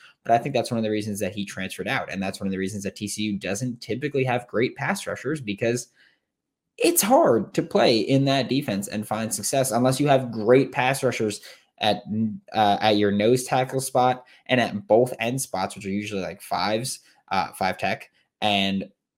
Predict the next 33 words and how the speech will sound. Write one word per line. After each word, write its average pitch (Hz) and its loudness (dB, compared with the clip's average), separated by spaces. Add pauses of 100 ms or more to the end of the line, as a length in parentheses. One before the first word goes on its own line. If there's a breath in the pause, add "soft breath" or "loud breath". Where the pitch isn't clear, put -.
(480)
it's 254 -6
hard 214 -2
to 185 0
win 175 0
those. 82 -8
So 120 2
I, 117 2
I 127 6
think 147 -4
for 135 2
that 120 2
with 110 -8
Colt 110 -2
Ellison, 104 -2
it's 95 -8
like, 98 -6
"Hey, 135 0
man, 101 -2 (320 soft breath)
come 151 0
here. 135 4
You'll 110 2
get 117 4
more 123 0
snaps 120 -2
than 117 -4
you 113 -2
had 104 0
at 101 -8
T 107 -6
C 98 -4
U. 104 2
Not 147 2
many, 151 2